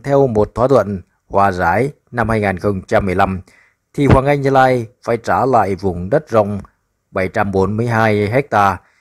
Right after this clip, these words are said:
cho cộng đồng người Chrai bản địa ở tỉnh Ratanakiri, Cambodia.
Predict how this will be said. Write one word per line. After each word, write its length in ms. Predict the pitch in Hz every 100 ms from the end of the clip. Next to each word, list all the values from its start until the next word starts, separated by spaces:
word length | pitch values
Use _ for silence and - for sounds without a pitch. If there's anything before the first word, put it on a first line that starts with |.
| _ _
cho 120 | -
cộng 180 | 170 117
đồng 260 | 104 98 95
người 380 | 98 95 98 87 _
Chrai 440 | - 107 101 101 87 _
bản 220 | - 104 117
địa 180 | 110 87 87 - _ _
ở 100 | 104
tỉnh 240 | 92 90
Ratanakiri, 720 | 110 - 104 98 - 98 101
Cambodia. 520 | 92 92 90 92 98